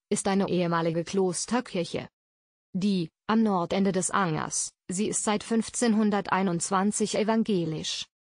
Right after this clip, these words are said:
Der Hochaltar wurde sechzehnhundertfünfundzwanzig von den Gebrüdern Friedemann im Chorraum errichtet.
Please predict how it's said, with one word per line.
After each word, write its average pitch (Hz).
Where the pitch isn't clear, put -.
Der 214
Hochaltar 185
wurde 180
sechzehnhundertfünfundzwanzig 202
von 185
den 175
Gebrüdern 196
Friedemann 185
im 208
Chorraum 185
errichtet. 175